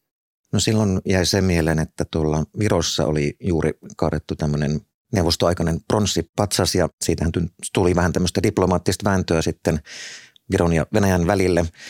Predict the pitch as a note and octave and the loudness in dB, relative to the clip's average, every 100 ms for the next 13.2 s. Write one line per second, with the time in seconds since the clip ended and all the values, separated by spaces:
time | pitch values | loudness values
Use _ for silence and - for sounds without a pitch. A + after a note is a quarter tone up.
0 | - - - E2+ E2 D#2+ D#2+ D2 - D#2+ | -20 -12 -4 -2 -2 -2 -2 -4 -4 -2
1 | E2 F#2 E2 D#2 D2+ - - _ _ - | -2 0 0 0 -4 -10 -20 _ _ -4
2 | E2 - - - D#2+ D2 D2+ _ _ _ | -4 -4 -6 -2 0 0 -2 _ _ _
3 | _ - - F2+ E2+ F#2+ F#2+ E2 E2 - | _ -6 -2 0 0 0 0 0 0 -2
4 | - D#2+ D#2+ - - G#2 F2 F#2+ - C#3+ | -2 -2 -2 -4 -2 0 0 -2 -2 0
5 | A2+ A2+ G2+ - F#2 - F2 F2+ B2 G2+ | 2 2 0 0 -2 0 -2 0 2 2
6 | F#2 F2 E2 - - - - - - - | 2 0 -2 -10 -20 -20 -16 -12 -6 -6
7 | - - - E2+ E2 D#2+ F2 E2+ D#2 D2+ | -6 -4 -2 -2 -2 -2 -2 0 0 0
8 | D#2+ D2 D2+ D#2 - D2+ - - D#2 _ | 0 -2 -2 -4 -4 -6 -6 -14 -16 _
9 | - E2+ D2+ D2+ _ - E2+ E2 - - | -10 -4 -4 -4 _ -4 0 0 -2 -4
10 | G2 E2+ F2+ - E2 E2 F2+ D#2+ D#2 D#2 | -2 0 -2 -2 -2 -2 -2 -2 0 0
11 | E2 - D#2 D#2 F2+ F2+ E2 D2+ D#2 D2+ | -2 -2 -2 -2 0 0 0 0 0 -4
12 | - - - - - _ - _ E2+ E2 | -8 -18 -20 -20 -20 _ -20 _ 0 2
13 | D#2+ | 2